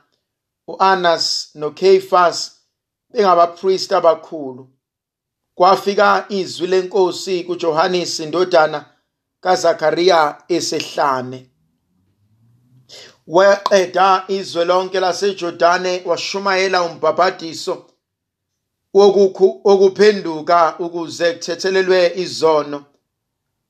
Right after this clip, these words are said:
njengokulotshiwe encwadini yamazwi ka-Isaya umprofethe ukuthi,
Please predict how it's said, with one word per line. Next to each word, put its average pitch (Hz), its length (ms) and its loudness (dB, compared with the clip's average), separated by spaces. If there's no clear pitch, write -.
njengokulotshiwe 196 960 4
encwadini 180 920 -2
yamazwi 165 600 0
ka-Isaya 165 880 0
umprofethe 165 880 -4
ukuthi, 156 680 -14